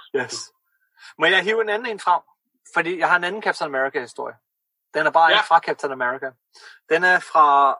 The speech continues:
Speaker 1: Uncanny X-Men, øh, nummer to hundrede otteogtres, og den er også kommet på dansk.
Speaker 2: Ja, det, hvor de tilbage i tiden møder,
Speaker 1: <clears throat>
Speaker 2: øh, møder Wolverine der.
Speaker 1: Den, øh, det var en af de der første hæfter, der kom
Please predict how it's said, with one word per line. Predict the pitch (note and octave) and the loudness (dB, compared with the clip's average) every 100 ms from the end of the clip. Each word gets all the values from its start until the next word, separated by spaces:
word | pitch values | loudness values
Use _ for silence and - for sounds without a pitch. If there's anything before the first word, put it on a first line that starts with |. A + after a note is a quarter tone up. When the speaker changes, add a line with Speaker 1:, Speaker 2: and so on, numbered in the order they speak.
| - | -4
Speaker 1:
Uncanny | D3 - F3 G3+ A3 E3 | -4 -4 -4 -2 -2 -4
X-Men, | - F#3+ F#3 _ _ _ _ - | -6 -10 -12 _ _ _ _ -6
øh, | C#3 C#3+ C#3 | -2 -2 -2
nummer | C#3+ C#3+ _ - | -4 -4 _ -6
to | G#3+ | -6
hundrede | D3 F3+ D#3 | -4 -6 -2
otteogtres, | D3 D3 - E3+ F#3 - - _ _ C#3 | -2 -2 -2 -4 -4 -10 -12 _ _ -2
og | |
den | D3 D3 | 0 2
er | |
også | D#3 | 0
kommet | - D3+ D3 | 0 -2 -4
på | |
dansk. | B2+ A2+ - - _ _ _ - | -10 -10 -16 -20 _ _ _ -4
Speaker 2:
Ja, | D#3 - | 0 2
det, | E3+ | 2
hvor | G3 | 2
de | E3 D#3+ | -2 -6
tilbage | D3+ D#3 F3 | -6 0 0
i | |
tiden | F#3+ E3 E3+ D#3+ | -2 -6 -8 -8
møder, | C3+ D3 D#3+ - - - | -6 -4 -4 -4 -2 0
Speaker 1:
<clears throat> | - A#3+ | 0 -2
Speaker 2:
øh, | C3+ C#3 C#3 | -4 -6 -6
møder | C#3 D3 D#3 | -8 -8 -8
Wolverine | D3 D#3 D#3 C#3+ | -8 -8 -10 -12
der. | C3 - _ _ _ _ _ | -18 -18 _ _ _ _ _
Speaker 1:
Den, | F3+ G3 | -2 0
øh, | G3 F3+ E3+ E3 | 2 2 2 0
det | F3 E3+ | -2 0
var | |
en | F#3 A3+ | 2 0
af | F#3 | 2
de | |
der | G3 | 0
første | F#3+ G3+ G3+ F#3+ | 2 0 2 -4
hæfter, | - F3 | -4 -6
der | |
kom | - F3 | 0 -2